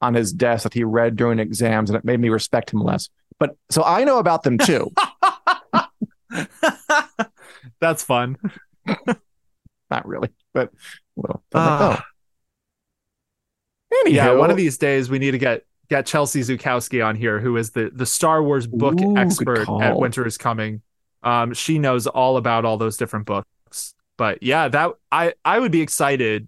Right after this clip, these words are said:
Speaker 2: to find out that Heir to the Empire is actually what that movie is gonna be and gonna be about.
Speaker 1: Yeah,
Speaker 2: But
Speaker 1: that's what Twitter's saying.
Speaker 2: we'll see.
Speaker 1: You can't trust Twitter.
Speaker 2: That's
Speaker 1: You
Speaker 2: what
Speaker 1: can't
Speaker 2: Twitter's
Speaker 1: trust.
Speaker 2: saying. It, it,
Speaker 1: Mm-hmm.
Speaker 2: therefore, it must be true.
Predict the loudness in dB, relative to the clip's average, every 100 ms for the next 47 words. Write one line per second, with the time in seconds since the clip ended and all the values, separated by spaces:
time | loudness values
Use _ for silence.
0 | -10 -8 -2 0 2 0 -2 -2 -2 -2
1 | -2 -2 -4 -2 -2 0 -2 -2 -2 -2
2 | -4 -4 -4 -4 -4 -4 -2 -4 -4 -6
3 | -6 -8 -8 -6 -8 -8 -6 -6 -2 -4
4 | -4 -10 _ _ _ -10 -8 -4 -4 -4
5 | -2 -2 0 0 0 -2 -6 -8 -6 -6
6 | -8 _ _ _ -4 -2 0 -2 0 0
7 | 2 2 2 2 2 2 0 0 0 -2
8 | 0 -2 0 -4 -4 0 0 0 0 2
9 | 0 0 0 -2 -4 -6 -4 -2 0 0
10 | -4